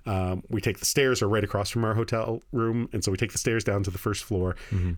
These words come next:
Speaker 1: and we get down to the lobby and they're like, "You can go into the, um,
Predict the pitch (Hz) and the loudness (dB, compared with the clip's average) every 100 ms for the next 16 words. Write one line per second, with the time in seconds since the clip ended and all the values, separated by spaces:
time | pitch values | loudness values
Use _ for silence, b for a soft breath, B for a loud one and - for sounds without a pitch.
0 | 123 104 98 101 95 117 98 123 123 117 | 0 2 2 2 0 -2 -2 2 2 2
1 | 113 104 104 113 113 110 110 101 101 95 | 0 0 2 2 2 2 2 2 2 2
2 | 98 101 98 107 117 113 113 101 101 98 | 0 -2 0 2 0 0 0 0 2 2
3 | 98 101 98 - - - 95 82 90 95 | 2 0 -2 -10 -20 -8 -6 -6 -6 -8